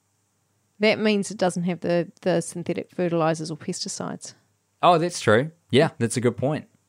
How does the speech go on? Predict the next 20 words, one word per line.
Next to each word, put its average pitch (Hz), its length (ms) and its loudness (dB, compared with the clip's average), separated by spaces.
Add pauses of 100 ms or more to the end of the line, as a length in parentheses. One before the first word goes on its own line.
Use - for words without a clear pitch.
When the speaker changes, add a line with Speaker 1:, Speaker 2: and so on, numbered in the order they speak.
(440)
Speaker 2:
I 117 100 4
don't 127 120 4
know 131 120 6
if 123 120 0
it 120 120 -4
completely 113 520 -4
means 107 340 -4
that 101 160 -4
it, 90 220 -4 (240)
well, 143 340 4 (300)
the 151 100 4
other 190 160 4
thing 147 200 0
is, 123 280 0
the 127 80 -4
great 131 220 2
thing 131 140 -4
about 113 200 -2
the 107 80 -6
Smithsonian 104 1000 -4